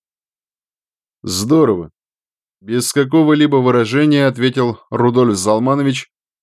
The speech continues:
и уставился невидящим взором в пол.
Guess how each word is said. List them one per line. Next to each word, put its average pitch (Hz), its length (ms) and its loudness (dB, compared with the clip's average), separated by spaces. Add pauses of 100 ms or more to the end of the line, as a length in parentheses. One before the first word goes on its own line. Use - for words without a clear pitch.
(140)
и 143 60 -2
уставился 156 800 0
невидящим 139 580 0
взором 120 400 0
в - 160 -16
пол. 104 400 0